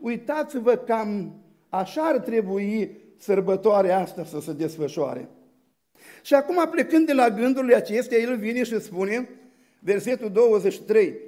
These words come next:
"Căci am primit de la Domnul ce v-am învățat."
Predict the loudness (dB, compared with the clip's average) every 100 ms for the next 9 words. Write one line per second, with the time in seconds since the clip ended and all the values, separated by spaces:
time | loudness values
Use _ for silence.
0 | 2 2 4 0 0 -2 0 0 2 4
1 | 4 2 4 4 4 0 -2 -6 -14 -20
2 | -6 -4 -2 -4 -4 -4 -6 -10 -14